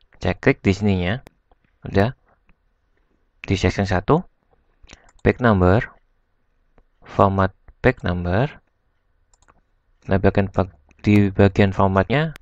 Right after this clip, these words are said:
kita pilih, ah, ini. Lalu pilih yang start at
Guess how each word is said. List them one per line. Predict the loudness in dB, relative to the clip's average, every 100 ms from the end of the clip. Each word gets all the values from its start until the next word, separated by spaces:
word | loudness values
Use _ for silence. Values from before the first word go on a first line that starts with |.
| _ -20 -20 -14 -10
kita | -2 -2
pilih, | 0 -2 -2 -4 -8 -14 _ _ _ -8
ah, | -6 -6 -6
ini. | -8 -8 -10 _ _ _ _ -20 -20 -20 _ -20 -20 -20 _ _ _ _ _ _ _ _ _ -10
Lalu | -4 -4
pilih | -2 -2 -2
yang | -4
start | -4 -2 0
at | -2